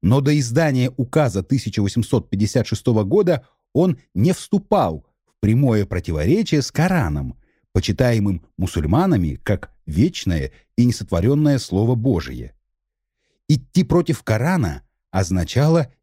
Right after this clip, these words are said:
идти против Бога. Поэтому неудивительно, что указ вызвал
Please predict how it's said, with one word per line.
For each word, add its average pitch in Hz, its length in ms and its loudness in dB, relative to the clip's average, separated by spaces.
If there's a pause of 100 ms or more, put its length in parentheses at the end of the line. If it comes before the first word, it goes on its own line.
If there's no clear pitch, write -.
(100)
идти 107 360 0
против 127 460 0
Бога. 110 500 -2 (320)
Поэтому 87 840 -2
неудивительно, 131 1120 0 (220)
что - 200 0
указ 135 680 -2 (240)
вызвал 131 540 2